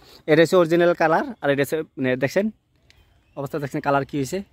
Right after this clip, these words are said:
এটা হয়েছে। তারপরে এদিক দিয়ে যে পড়ছে, বহুত মানুষটা কইছে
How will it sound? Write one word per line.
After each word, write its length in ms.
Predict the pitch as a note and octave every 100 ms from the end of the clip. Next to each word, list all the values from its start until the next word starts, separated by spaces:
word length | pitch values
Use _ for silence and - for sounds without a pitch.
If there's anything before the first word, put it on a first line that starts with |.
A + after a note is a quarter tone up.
| _ _ _ - _ _ _ _ _ _ _ _ _ - _ - -
এটা 140 | B2
হয়েছে। 200 | C3 - G#3+ - _ _ _ _ _ _
তারপরে 320 | C3 B2 C#3+ D3 D3+ - - - - - - -
এদিক 160 | F#3 F3
দিয়ে 120 | F#3
যে 60 | F#3+
পড়ছে, 280 | G#3 G#3 G3+ G#3+ B3 D3+
বহুত 180 | D#3+ E3
মানুষটা 280 | F3 F3 F#3 F#3+
কইছে 200 | F3